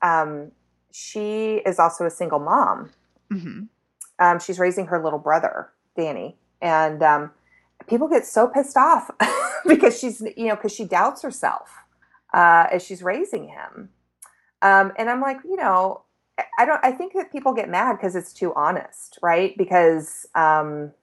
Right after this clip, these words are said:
Speaker 1: she's, like, this competent cop, but then she comes home and she doesn't know how to relate and be motherly to this kid, really.
Speaker 2: Mm-hmm.
Speaker 1: Um, and, and I think that that's a dichotomy that I think is,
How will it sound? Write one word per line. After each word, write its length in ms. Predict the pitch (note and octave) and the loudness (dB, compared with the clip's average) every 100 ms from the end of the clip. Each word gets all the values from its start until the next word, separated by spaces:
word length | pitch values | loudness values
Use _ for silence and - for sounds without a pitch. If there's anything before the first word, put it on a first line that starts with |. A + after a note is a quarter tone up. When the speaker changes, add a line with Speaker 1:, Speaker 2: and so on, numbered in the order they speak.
| _ _ _ _ _ _ _ _ _ _ - | _ _ _ _ _ _ _ _ _ _ -6
Speaker 1:
she's, 200 | A#3 A3+ | -2 4
like, 180 | G#3 G#3 | 4 4
this 140 | G#3 | 0
competent 480 | - G#3+ G#3+ G3+ G3 | 4 4 4 0 -4
cop, 360 | - A#3 - | 0 4 4
but 120 | G3+ F3+ | 2 -6
then 100 | E3+ | -6
she 140 | F3+ | -10
comes 260 | - F#3+ - | -6 -6 -2
home 200 | A#3+ G3+ | -2 -2
and 80 | F3+ | -4
she 100 | F3+ | -6
doesn't 180 | F3 | -2
know 120 | F3 E3+ | -2 2
how 180 | F3 | 4
to 80 | E3 | 4
relate 480 | D#3 D#3 D3+ D#3+ D#3 | 2 -2 -4 -4 -6
and 160 | E3 D3+ | -8 -6
be 200 | D#3 D3+ | -6 -6
motherly 580 | D3 C#3 F3 A3 B3+ B3+ | -2 0 0 2 0 0
to 140 | B3+ | -2
this 240 | A#3+ A#3+ | -4 -4
kid, 400 | - A#3+ A#3+ B3+ | -4 0 2 2
really. 500 | B3 B3+ C4 C4+ C4+ G#3 | 0 2 2 -2 -6 -10
Speaker 2:
Mm-hmm. 360 | F#3+ F3+ F3 A#3+ - | -8 -8 -6 -2 6
Speaker 1:
Um, 340 | G3+ G3 F#3+ - | 6 6 2 2
and, 260 | G#3+ G3+ - | 2 2 -2
and 120 | G3+ | 0
I 120 | G3 | 2
think 240 | G3+ B3 A#3+ | 0 -4 -4
that 160 | A#3+ | 0
that's 360 | G#3 F#3+ G#3 - | 4 4 4 0
a 80 | F#3 | -6
dichotomy 920 | F3+ E3+ - G3 C#4+ C4 D3 C3 B2+ | 0 0 0 -2 0 0 -2 -4 -2
that 300 | F3+ E3 - - | 4 4 2 0
I 80 | F3 | -2
think 240 | G3 F3+ | -2 -2
is, 240 | E3+ - | -2 -4